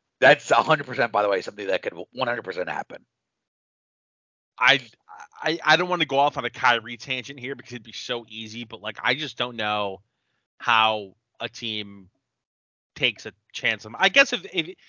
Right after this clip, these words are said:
Speaker 2: if a team was gonna take a chance on him, it would be a young team like the Rockets, but,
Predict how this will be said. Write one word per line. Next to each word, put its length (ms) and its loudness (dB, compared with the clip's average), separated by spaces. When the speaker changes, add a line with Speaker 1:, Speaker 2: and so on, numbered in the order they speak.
Speaker 2:
if 120 2
a 60 2
team 160 -2
was 120 -4
gonna 160 -2
take 240 -2
a 60 0
chance 360 -4
on 60 -12
him, 40 -6
it 120 -6
would 140 -10
be 140 0
a 40 4
young 440 -2
team 240 -10
like 140 -6
the 80 -12
Rockets, 480 0
but, 320 0